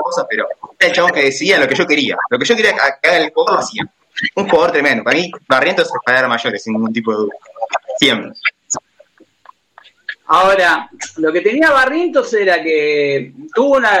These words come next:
Speaker 2: una verdad, una actitud que no la tuvieron muchos jugadores, de decir, "Mirá, loco, no estoy para jugar, eh, de titular en la primera de San Lorenzo, no voy a volver, no prometo volver, porque ya, ya está. La, la por San Lorenzo ya pasó". Cosa que no vemos en Colochini.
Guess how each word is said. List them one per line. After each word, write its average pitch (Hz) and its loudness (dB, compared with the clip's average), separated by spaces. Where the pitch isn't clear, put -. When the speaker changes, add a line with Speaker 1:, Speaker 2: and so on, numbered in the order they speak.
Speaker 2:
una 175 2
verdad, 190 2
una 233 0
actitud 196 -2
que 247 0
no 226 0
la 214 2
tuvieron 220 0
muchos 226 -4
jugadores, 185 0
de 170 4
decir, 196 0
"Mirá, 196 2
loco, 196 2
no 226 -2
estoy 226 2
para 196 2
jugar, 180 2
eh, 160 0
de 165 -4
titular 196 2
en 170 -2
la 165 0
primera 202 0
de 190 2
San 190 -2
Lorenzo, 233 -2
no 220 2
voy 190 4
a 165 2
volver, 160 2
no 175 0
prometo 208 0
volver, 233 2
porque 165 0
ya, 185 -4
ya 214 0
está. - 0
La, 208 4
la 247 2
por 214 -2
San 220 -4
Lorenzo 277 -2
ya 214 0
pasó". 196 0
Cosa 262 2
que 247 2
no 254 4
vemos 285 2
en 233 0
Colochini. 208 -2